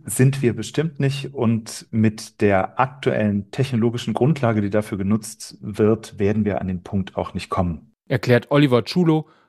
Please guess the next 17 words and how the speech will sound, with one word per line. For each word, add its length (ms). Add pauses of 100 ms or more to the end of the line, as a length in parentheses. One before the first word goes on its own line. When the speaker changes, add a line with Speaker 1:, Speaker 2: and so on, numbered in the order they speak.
(120)
Speaker 2:
Computerlinguistiker 1300
und 140
Professor 500
für 100
Übersetzungswissenschaft 1200
an 120
der 160
Universität 760
Leipzig. 720 (140)
Speaker 1:
Das 160
funktioniert 760
vielleicht 600
noch 180
bei 300
Beurteilungen 840
von 260
Hotels, 760